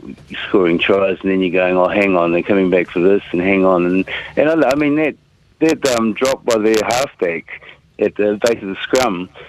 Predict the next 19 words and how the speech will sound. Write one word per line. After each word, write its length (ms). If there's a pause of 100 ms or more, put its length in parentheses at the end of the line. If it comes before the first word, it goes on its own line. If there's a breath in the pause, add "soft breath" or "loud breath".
(260 loud breath)
and 180
Wayne 220
Barnes 360 (140)
just 220
said, 260 (180)
"It 60
went 240
back, 240
it 40
went 260
back," 200
and 80
he 60
wasn't 220
even 140
in 40
a 60
position 460
to 120